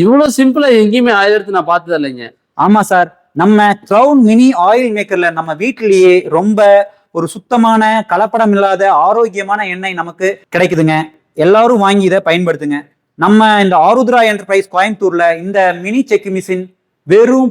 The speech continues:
Speaker 2: பன்னெண்டாயிரத்து ஐந்நூறு ரூபாய்க்கு உங்களுக்கு நாங்க ஸ்பெஷல் ஆஃபர்ல லான்ச் பண்ணியிருக்கோம். அனைவரும் இதை வாங்கி பயன்படுங்கள்.
Speaker 1: சார், இந்த மிஷின் ஆன்லைன்ல கூட வாங்கிடுவாங்க.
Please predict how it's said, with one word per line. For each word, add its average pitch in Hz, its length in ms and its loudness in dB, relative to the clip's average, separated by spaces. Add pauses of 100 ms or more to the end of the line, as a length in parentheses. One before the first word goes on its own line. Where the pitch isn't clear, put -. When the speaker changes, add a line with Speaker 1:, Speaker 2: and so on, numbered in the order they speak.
(100)
Speaker 2:
பன்னெண்டாயிரத்து 220 640 0
ஐந்நூறு 180 180 -4
ரூபாய்க்கு 196 360 0 (400)
உங்களுக்கு 185 400 0 (200)
நாங்க 165 180 -2 (640)
ஸ்பெஷல் 208 380 0 (140)
ஆஃபர்ல 190 320 -2 (140)
லான்ச் 185 240 -2
பண்ணியிருக்கோம். 147 400 -4 (380)
அனைவரும் 240 440 2
இதை 190 120 4 (100)
வாங்கி 202 260 -2 (100)
பயன்படுங்கள். 147 460 -6 (160)
Speaker 1:
சார், 190 160 -2
இந்த 190 140 2
மிஷின் 220 300 2
ஆன்லைன்ல 240 320 2
கூட 233 140 2
வாங்கிடுவாங்க. 196 440 -2